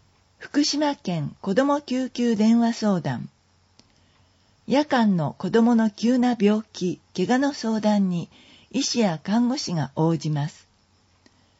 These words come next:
相談時間、毎日十九時から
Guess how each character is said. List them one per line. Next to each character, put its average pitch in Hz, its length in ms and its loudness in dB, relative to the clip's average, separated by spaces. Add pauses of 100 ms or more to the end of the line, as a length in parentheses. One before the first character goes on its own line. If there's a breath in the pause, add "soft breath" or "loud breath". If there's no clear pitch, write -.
(400 soft breath)
相 277 260 0
談 254 280 2
時 208 100 -4
間、 147 320 -8 (640 soft breath)
毎 226 240 2
日 220 500 -2 (380)
十 262 260 -2
九 233 160 -6
時 208 140 -6
か 143 160 -8
ら 135 180 -6